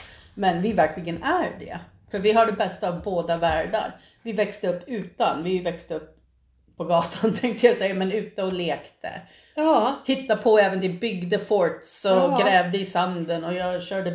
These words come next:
Speaker 1: B M X bicycle i öknen liksom och byggde
Speaker 2: Mm.
Speaker 1: jumps och lekte.
Speaker 2: Man var så här nyckelbarn, man gick runt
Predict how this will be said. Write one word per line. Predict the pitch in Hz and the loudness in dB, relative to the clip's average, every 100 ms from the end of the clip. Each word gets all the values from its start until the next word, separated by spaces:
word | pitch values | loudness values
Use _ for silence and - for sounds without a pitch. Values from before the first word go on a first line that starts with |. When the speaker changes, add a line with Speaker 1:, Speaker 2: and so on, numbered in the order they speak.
| 170 | -4
Speaker 1:
B | 185 180 | -2 0
M | 180 | 0
X | 170 165 - | 0 -4 -12
bicycle | 190 175 165 175 175 170 170 165 | -12 -2 0 0 -2 -6 -4 -4
i | 160 | 0
öknen | 170 - - 175 170 156 | 2 0 -4 -10 -8 -8
liksom | 151 - 180 170 | -10 -12 -10 -8
och | |
byggde | 160 254 247 | -6 -2 2
Speaker 2:
Mm. | 214 | 2
Speaker 1:
jumps | 247 151 160 - - | 0 -2 -6 -10 -10
och | |
lekte. | 156 151 | -4 2
Speaker 2:
Man | 269 | 4
var | 277 269 | 6 4
så | 277 | 2
här | 269 | 2
nyckelbarn, | 285 247 - 247 226 220 262 226 | 2 0 -2 -2 0 0 2 4
man | 226 | 4
gick | 226 | 4
runt | 254 | 4